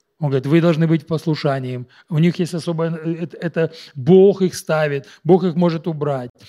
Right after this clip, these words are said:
Вы знаете, сколько людей, которые на сегодняшний день, они против порядка бунтуют? Да, он не такой, он не то делает, он, э,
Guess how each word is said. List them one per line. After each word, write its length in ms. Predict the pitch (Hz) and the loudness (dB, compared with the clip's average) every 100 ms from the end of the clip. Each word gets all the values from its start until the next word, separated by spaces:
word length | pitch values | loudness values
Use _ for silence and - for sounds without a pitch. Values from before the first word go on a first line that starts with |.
| - - | -20 -8
Вы 80 | 160 | -4
знаете, 200 | 240 196 | -2 -4
сколько 380 | - 175 165 156 | -4 -6 -6 -6
людей, 320 | 156 175 175 | -4 -2 -2
которые 360 | 143 127 143 | -4 -10 -8
на 80 | 143 | -8
сегодняшний 520 | 135 151 139 139 147 | -6 -6 -6 -10 -6
день, 180 | 156 151 | -4 -4
они 140 | 139 131 | -4 -4
против 320 | 156 147 135 | -4 -4 -4
порядка 440 | 143 143 127 - | -4 -4 -4 -8
бунтуют? 460 | 123 123 120 113 117 | -10 -10 -10 -12 0
Да, 140 | 180 | 2
он 160 | 214 226 | 4 4
не 100 | 220 | 2
такой, 640 | 220 220 - 170 139 123 - - - | -2 -10 -4 0 0 -2 -10 -20 -6
он 160 | - 208 | 2 4
не 120 | 214 | 4
то 160 | 214 208 | 2 -2
делает, 520 | 170 185 156 135 127 | -2 -2 0 -2 -4
он, 120 | 147 - _ _ - 196 202 | -8 -10 _ _ -14 -12 -6
э, 600 | 147 143 135 139 139 156 | -4 -2 -2 -2 -4 -10